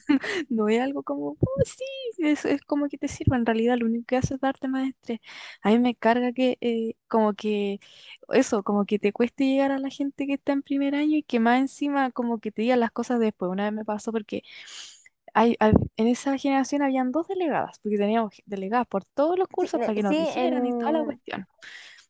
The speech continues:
Speaker 2: en mi u-, en mi carrera también tenemos a las del-, las delegades.
Speaker 1: Y las de, y las de primero,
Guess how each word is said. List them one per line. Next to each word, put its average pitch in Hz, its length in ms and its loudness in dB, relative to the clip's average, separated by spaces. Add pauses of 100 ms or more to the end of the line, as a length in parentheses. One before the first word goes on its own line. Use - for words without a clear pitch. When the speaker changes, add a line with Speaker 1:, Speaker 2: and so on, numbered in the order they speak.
(120)
Speaker 2:
en 254 300 0
mi 247 160 -2
u-, 269 200 -2
en 262 160 -2
mi 254 120 -8
carrera 254 340 -6
también 254 400 -6
tenemos 330 300 -4
a 339 40 -2
las 349 180 -2
del-, 392 140 -2 (180)
las 294 180 -8
delegades. 339 720 -6
Speaker 1:
Y 214 120 -4
las 202 220 2
de, 214 140 4 (120)
y 208 180 2
las 202 200 2
de 208 120 4
primero, 240 720 4